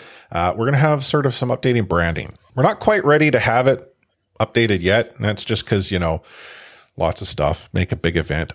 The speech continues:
I'm aiming to have it for, like, the first game of the season for, like, us to be ready, but who knows? Maybe it'll be, like, January first. And you might be saying, "Hey, Chris, I distinctly remember you and Anna talking about this,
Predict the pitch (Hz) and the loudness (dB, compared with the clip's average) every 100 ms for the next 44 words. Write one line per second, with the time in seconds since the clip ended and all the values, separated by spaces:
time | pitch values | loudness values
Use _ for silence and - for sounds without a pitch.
0 | - 123 131 139 247 349 127 104 87 104 | -2 -2 2 2 4 4 4 2 0 0
1 | 104 - 98 85 - - 90 - 80 69 | -2 -2 0 0 -2 -4 -4 -2 -4 -2
2 | 76 73 78 95 113 107 131 - - 85 | -4 -2 -2 0 0 0 -4 -6 -6 -6
3 | - _ _ _ - 87 - 82 69 71 | -6 _ _ _ -4 -4 -4 -4 -4 0
4 | 87 85 104 92 65 71 - - 98 92 | 0 2 2 0 -2 -4 -6 0 2 2
5 | 73 76 71 - - - 107 - - - | 0 -2 -2 -4 -6 -8 -10 -8 -6 -6
6 | - - _ 120 123 127 131 110 117 90 | -10 -14 _ 0 2 2 2 0 0 -2
7 | - 101 - - - - - _ - _ | -2 -4 -4 -10 -8 -10 -12 _ -20 _
8 | _ _ _ _ - _ - 185 - - | _ _ _ _ -20 _ -4 -2 -2 -2
9 | 143 - 120 104 95 92 85 87 85 71 | 0 2 4 4 2 2 2 2 2 2
10 | 71 65 - 62 - 67 - 71 - - | 0 -2 -2 -2 -2 -8 -6 -8 -8 -10
11 | - | -10